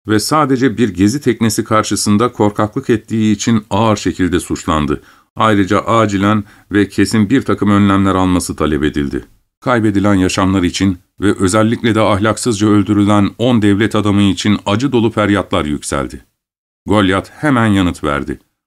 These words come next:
Gerçekten de yanıtı hemen gelmişti. Telsiz ve telgraf uzmanlarına göre bu kadar uzak bir mesafeden bu kadar kısa sürede bir telsiz mesajının gönderilmesi imkansızdı.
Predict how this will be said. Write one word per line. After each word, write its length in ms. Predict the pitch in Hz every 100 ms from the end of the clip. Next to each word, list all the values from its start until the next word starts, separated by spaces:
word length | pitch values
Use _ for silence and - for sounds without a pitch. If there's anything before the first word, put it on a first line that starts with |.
| _ _
Gerçekten 600 | - 143 - 107 110 98
de 60 | 117
yanıtı 500 | 120 92 104 107 113
hemen 300 | 113 107 101
gelmişti. 600 | 92 85 78 - 71 - _ _ _
Telsiz 420 | - 117 104 120
ve 120 | 113 110
telgraf 440 | 113 107 110 107
uzmanlarına 600 | 107 107 107 104 101 110
göre 300 | 98 95 110 - _ _
bu 80 | 151
kadar 240 | 139 127
uzak 320 | 120 113 117 117
bir 100 | 107
mesafeden 760 | 107 98 107 104 104 104 95
bu 80 | 135
kadar 300 | 139 120 107
kısa 260 | 120 107 113
sürede 400 | 113 110 113 98
bir 120 | 107
telsiz 420 | - 104 - 127
mesajının 540 | 107 98 104 101 104
gönderilmesi 680 | 98 98 98 98 95 92 -
imkansızdı. 720 | 123 113 127 113 139 92 71